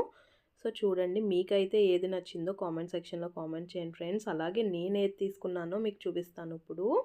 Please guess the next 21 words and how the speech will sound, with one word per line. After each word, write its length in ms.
So, 80
first 420
of 240
all 240
నేను 240
తీసుకున్నదైతే 840
ఇదిగోండి, 500
already 380
ప్యాకింగ్ 440
కూడా 180
అయిపోతుంది. 800
So, 180
మీకు 180
ఇక్కడ 220
క్లియర్గా 500
కనిపించకపోతే 880
గనక 340
నేను 300
ఎండింగ్‌లో 460
చూపిస్తాను 640
మళ్ళీ. 380